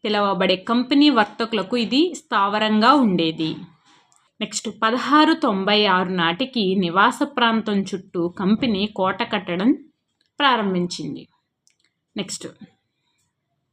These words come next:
రెండు సంవత్సరాల తర్వాత మొఘల్ అధికారులకు లంచమిచ్చి మూడు గ్రామాలపై జమీందారు హక్కులను పొందింది.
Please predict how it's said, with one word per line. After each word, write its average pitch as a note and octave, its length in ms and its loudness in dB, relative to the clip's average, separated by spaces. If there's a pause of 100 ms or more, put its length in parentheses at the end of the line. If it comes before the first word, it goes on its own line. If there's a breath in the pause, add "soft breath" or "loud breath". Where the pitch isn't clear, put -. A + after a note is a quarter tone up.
(1400)
రెండు C#4+ 240 6
సంవత్సరాల C4+ 500 2
తర్వాత A#3+ 540 2
మొఘల్ G#3+ 480 2
అధికారులకు A3 720 0
లంచమిచ్చి F#3+ 1040 0
మూడు A3 400 2
గ్రామాలపై G3+ 760 2
జమీందారు G#3 680 2
హక్కులను F#3+ 560 0
పొందింది. D#3+ 680 -2